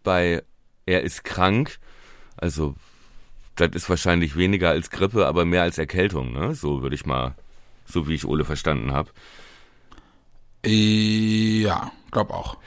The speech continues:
Speaker 1: So, das heißt, morgen ist noch mal Abschlusstraining.
Speaker 2: Genau.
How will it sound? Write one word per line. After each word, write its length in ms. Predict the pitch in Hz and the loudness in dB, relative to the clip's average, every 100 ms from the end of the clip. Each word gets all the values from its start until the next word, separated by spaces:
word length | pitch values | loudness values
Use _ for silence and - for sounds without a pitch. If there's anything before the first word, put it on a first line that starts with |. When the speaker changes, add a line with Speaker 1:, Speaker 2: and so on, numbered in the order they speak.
| - - - - _ | -20 -20 -20 -20 _
Speaker 1:
So, 280 | - - 78 | -16 -4 -2
das 200 | 71 85 | -2 -2
heißt, 300 | 101 101 - | 2 2 2
morgen 540 | 110 101 117 165 175 170 | 2 6 6 6 0 -2
ist 280 | 139 - | -4 -2
noch 200 | 131 117 | 0 0
mal 300 | 110 110 101 - | 2 4 4 4
Abschlusstraining. 880 | 127 - 165 - - 165 170 214 226 | 0 0 -6 -6 -4 -2 -2 -6 -6
Speaker 2:
Genau. 320 | 113 120 226 | -2 0 -2